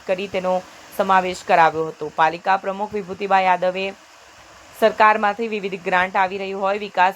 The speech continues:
કાર્યોને વેગ મળશે તેમજ શક્તિનાથ સર્કલનું નવીનીકરણ અને પાંચ બત્રીસ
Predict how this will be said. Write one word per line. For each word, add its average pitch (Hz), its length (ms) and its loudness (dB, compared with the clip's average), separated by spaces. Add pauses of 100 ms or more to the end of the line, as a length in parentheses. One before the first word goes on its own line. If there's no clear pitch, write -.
કાર્યોને 190 360 -4
વેગ 185 200 -10
મળશે 185 340 -8
તેમજ 185 280 -6
શક્તિનાથ 185 520 -2
સર્કલનું 190 420 -6
નવીનીકરણ 180 640 -6
અને 185 200 -6
પાંચ 180 260 0
બત્રીસ 180 260 -8